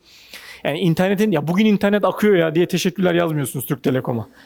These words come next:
İnternet geliyor zaten. Ama internet gittiği anda bir anda şunlara dönüşüyorsunuz.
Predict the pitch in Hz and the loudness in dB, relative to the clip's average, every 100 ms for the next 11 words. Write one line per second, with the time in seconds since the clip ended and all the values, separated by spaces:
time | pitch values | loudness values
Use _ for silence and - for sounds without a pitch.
0 | - - 175 180 190 180 196 196 165 139 | -6 -2 0 2 0 2 2 4 4 0
1 | 117 - - _ - - 180 226 220 220 | -2 -8 -12 _ -8 -2 2 2 2 0
2 | 247 202 165 196 - 269 285 240 185 170 | 0 0 0 -2 2 4 4 4 4 2
3 | 262 180 240 226 240 - 196 196 180 139 | 2 2 2 4 2 2 2 4 2 0
4 | - 135 - 120 - - | -2 -4 -4 -10 -12 -16